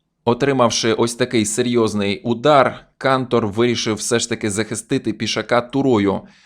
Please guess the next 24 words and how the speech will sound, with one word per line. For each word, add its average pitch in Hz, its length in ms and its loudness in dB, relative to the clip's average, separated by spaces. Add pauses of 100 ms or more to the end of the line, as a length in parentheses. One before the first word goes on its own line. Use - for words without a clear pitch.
(160)
але 127 580 4
Онищук 127 680 -2
продовжує 123 720 2
жертовний 104 600 0
шлях 101 340 2
свого 107 240 -2
слона, 139 560 0
забираючи 110 600 2
на 101 100 -2
Ж 101 140 -4
сім. 98 300 -4 (580)
Виявляється, 160 680 2
що 120 180 0
після 127 300 -2
взяття 117 460 0
турою 123 640 0
буде 107 440 0
шах 117 420 2
на 113 100 -2
Е 113 160 -4
вісім, 123 500 -2 (360)
далі 113 360 4
знову 113 400 0
шах 156 480 -2